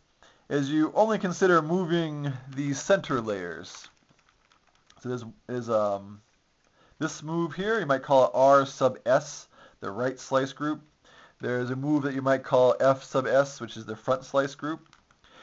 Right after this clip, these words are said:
And there's a move you might call U sub S, which is the up slice group. There, there are different notations for this,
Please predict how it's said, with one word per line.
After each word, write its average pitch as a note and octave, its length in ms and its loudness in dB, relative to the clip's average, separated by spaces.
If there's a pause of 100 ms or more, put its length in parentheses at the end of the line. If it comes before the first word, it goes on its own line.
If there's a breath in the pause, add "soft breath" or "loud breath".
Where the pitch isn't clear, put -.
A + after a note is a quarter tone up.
(240 loud breath)
And D3+ 140 0
there's E3+ 100 0
a E3+ 60 0
move D#3+ 260 0
you C#3+ 80 -4
might C#3 240 2
call C3 340 6
U D3+ 280 -2
sub B2 320 -4
S, - 420 -4 (420 soft breath)
which A#2 260 -6
is A2+ 200 -4
the A2+ 180 -8
up B2 320 4 (140)
slice G#2 340 -8
group. F#2+ 300 -14 (240)
There, G#3+ 180 4
there A3+ 100 6
are G#3+ 60 10
different F#3 360 0
notations C3 480 -2
for G2+ 100 -14
this, F#2+ 340 -12